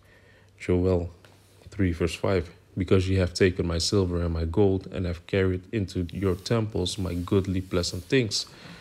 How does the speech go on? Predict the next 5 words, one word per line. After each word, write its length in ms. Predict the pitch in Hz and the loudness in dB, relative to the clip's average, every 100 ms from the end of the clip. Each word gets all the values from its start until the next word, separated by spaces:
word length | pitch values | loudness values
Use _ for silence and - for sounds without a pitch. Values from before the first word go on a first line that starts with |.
| - - - _ _ _ _ _ _ _ _ _ _ - | -20 -20 -20 _ _ _ _ _ _ _ _ _ _ -8
You 60 | |
see? 260 | 87 95 104 - _ _ _ _ _ _ _ - - - _ - - _ - - - - _ _ _ - _ _ _ - - - - - - - - - - - - - - | -4 -2 -4 -14 _ _ _ _ _ _ _ -20 -20 -20 _ -20 -20 _ -20 -20 -20 -20 _ _ _ -20 _ _ _ -20 -20 -20 -20 -20 -20 -20 -20 -20 -20 -20 -20 -12 -6
Also 280 | 78 - | -4 -4
this 240 | 82 82 - | -4 -4 -2
one. 220 | 90 | -4